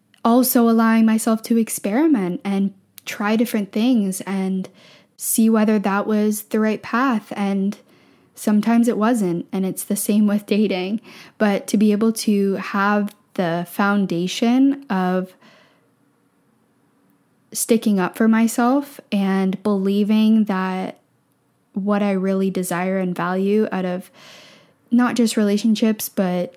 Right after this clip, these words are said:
life in general is available to me. And, you know, things presenting themselves in a way that tells me that the opposite is true. So, for example, having these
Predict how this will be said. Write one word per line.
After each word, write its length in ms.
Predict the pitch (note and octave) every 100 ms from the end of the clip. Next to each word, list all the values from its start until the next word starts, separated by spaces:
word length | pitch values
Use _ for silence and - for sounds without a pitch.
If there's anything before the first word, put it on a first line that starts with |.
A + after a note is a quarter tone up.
| -
life 280 | G#3 F#3+ F#3
in 140 | G3 F#3+
general 580 | F#3 F3+ F#3+ G3+ G#3+ -
is 200 | G3+ F#3+
available 560 | F3+ F3 F#3+ G#3+ C4+ C4+
to 160 | -
me. 380 | C4+ C#4 C#4+ C#4
And, 520 | A#3 G3 F#3+ F3+ F3+ - - - - _ _ _ _ _ _ _ _ _
you 160 | - G3+
know, 560 | G#3 F3+ F3+ F3+ F#3 - _ _ -
things 260 | G#3+ A3
presenting 500 | - G#3+ G3 G3 A3+
themselves 520 | A3 G#3+ - G#3+ G#3
in 80 | G#3+
a 80 | F#3+
way 220 | F#3 F#3
that 460 | F#3+ F3+ E3 - - _ _ _ _ _ -
tells 320 | - G3+ G#3
me 120 | G#3+
that 160 | G#3 F#3
the 120 | E3
opposite 500 | - F3+ - A#3 A3+
is 200 | B3 A#3
true. 320 | - A#3 A#3+
So, 120 | A#3 G#3+
for 120 | F#3+
example, 680 | F#3 F#3+ F#3 F#3+ F#3 F#3 F#3 - - -
having 440 | - G#3 G#3 G3+
these 480 | F#3+ F#3 F#3 F3+ -